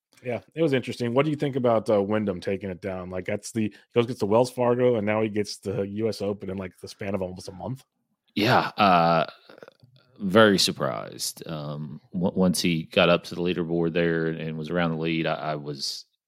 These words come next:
Speaker 2: fully expecting him to collapse. Um, but he's got, uh, I think he's got the moxie to, to compete. I mean, obviously, that it's a huge win at the Wells Fargo, but that's not on this stage.
Speaker 1: Yep.
Speaker 2: Um,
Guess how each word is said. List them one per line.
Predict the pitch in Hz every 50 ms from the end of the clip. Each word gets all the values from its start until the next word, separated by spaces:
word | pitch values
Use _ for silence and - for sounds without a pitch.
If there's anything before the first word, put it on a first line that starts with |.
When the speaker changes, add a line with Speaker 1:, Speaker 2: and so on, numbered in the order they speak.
| _ _
Speaker 2:
fully | - - - 113 110 98 92 85
expecting | 80 - - - 87 85 - - 78
him | 76 76 80 80 76 76
to | - - 76
collapse. | - - 71 71 76 73 76 76 76 73 - - - - - -
Um, | - 73 71 71 71 69 69 69 - _ _ _ _ _ _ _ _ _ -
but | 78 80 87 82 80 78 78 - _ - - _ _ _ _ _ _ _
he's | - - 90 95 90 82 -
got, | - 95 85 82 82 78 - _ - - - _ -
uh, | 82 80 76 76 73 71 71 71 71 71 -
I | - 85
think | 92 87 -
he's | 78 73 -
got | - 90 85 78 67
the | 78
moxie | 78 78 78 76 80 80 - - 73 71 69
to, | - - 78 76 73 71 71 69 85 - _ _ _ _ _ _ _ _ -
to | - 90
compete. | - 85 76 - - 87 80 80
I | 80
mean, | 80 82 85
obviously, | 90 95 90 87 82 - 101 90
that | 85 90 87 87
it's | - - -
a | 95
huge | - 104 92 80 -
win | 90 87 82 80
at | 78 76 -
the | 76 76
Wells | 76 73 73 -
Fargo, | - 85 82 80 76 71
but | 71 78 -
that's | - 80 -
not | - 76 67
on | 67 71
this | 73 73 -
stage. | - - 78 80 78 78 78 76 73 69 - - _ _ _ _ _ _ - -
Speaker 1:
Yep. | - - -
Speaker 2:
Um, | 80 78 76 76 76 73 71 71 73